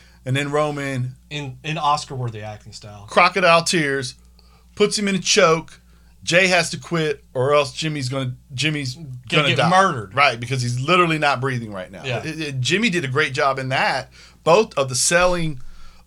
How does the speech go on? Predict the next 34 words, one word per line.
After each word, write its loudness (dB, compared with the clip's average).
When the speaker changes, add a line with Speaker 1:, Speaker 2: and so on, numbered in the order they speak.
Speaker 1:
of 2
the 0
"we're, 0
we're -2
f-, -8
family" -2
and -2
him -4
acting 0
like 0
his -6
eyes 2
were -4
rolling -6
back -6
in -12
his 0
Speaker 2:
Oh, 4
Speaker 1:
head. 0
Speaker 2:
yeah. 0
Speaker 1:
Yeah. 2
<laughs> -2
But, 6
okay, 4
and 2
so 4
when 2
it 2
was 2
over, 4
all 6
valid 4
points, -6
Speaker 2:
Mm-hmm. -4